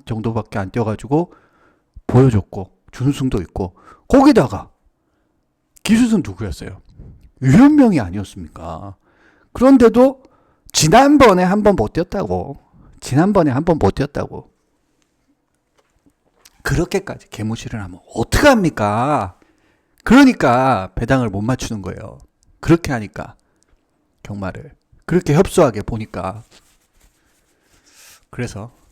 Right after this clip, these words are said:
어, 저는 이거를 최대 메인으로 승부를 지정을 했고, 아, 참 경마가 재밌게도 요게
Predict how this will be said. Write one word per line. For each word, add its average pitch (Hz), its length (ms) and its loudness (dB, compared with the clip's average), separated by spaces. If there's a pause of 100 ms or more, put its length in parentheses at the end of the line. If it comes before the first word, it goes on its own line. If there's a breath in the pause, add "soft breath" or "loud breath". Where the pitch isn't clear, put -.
(420)
어, 104 920 -12
저는 120 400 -8 (180)
이거를 127 400 -10 (400)
최대 - 260 -6
메인으로 101 600 -10 (460)
승부를 107 680 -12
지정을 117 360 -8
했고, 117 480 -8 (1900)
아, 123 1000 -2 (180)
참 - 180 -12
경마가 120 640 -2 (160)
재밌게도 170 760 -2 (380)
요게 147 380 -8